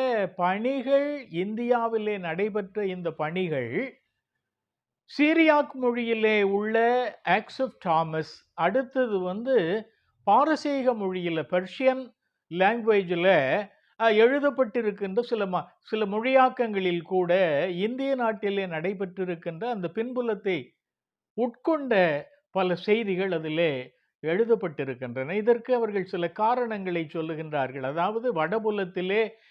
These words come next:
நேர்ந்த இந்த அரசியல் குழப்பங்கள் மூலமாக அங்கிருந்து தப்பித்து தென் பகுதியாகி-, தென் பகுதிக்கு, இந்தியாவினுடைய தென் பகுதிக்கு அவர்கள் புறப்பட்டு வருகின்ற போது, இந்த Acts of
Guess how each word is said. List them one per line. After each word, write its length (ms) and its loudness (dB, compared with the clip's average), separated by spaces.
நேர்ந்த 640 0
இந்த 280 -2
அரசியல் 580 -2
குழப்பங்கள் 800 -2
மூலமாக 680 -4
அங்கிருந்து 1080 0
தப்பித்து 1000 0
தென் 580 2
பகுதியாகி-, 680 2
தென் 220 4
பகுதிக்கு, 520 0
இந்தியாவினுடைய 880 2
தென் 240 -4
பகுதிக்கு 600 -2
அவர்கள் 640 0
புறப்பட்டு 640 4
வருகின்ற 440 2
போது, 380 2
இந்த 680 2
Acts 300 0
of 120 -2